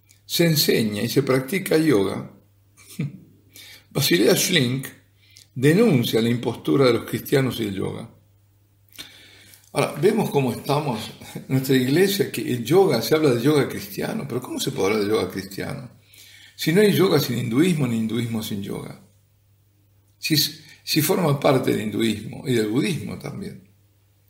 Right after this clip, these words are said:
Forma parte, es una parte integral. No es una gimnasia como se la quiere vender.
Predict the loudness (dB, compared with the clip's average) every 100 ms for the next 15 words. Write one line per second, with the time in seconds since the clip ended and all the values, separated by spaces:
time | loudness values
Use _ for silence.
0 | _ _ -6 -4 -4 -4 -6 -8 -8 -8
1 | -4 -2 -2 -2 -2 -2 -2 -6 -8 -16
2 | _ _ _ _ _ _ 0 2 2 -2
3 | -2 -2 0 0 -2 -4 -6 -4 -4 -4
4 | -4 -4 -6 -10 -14 -20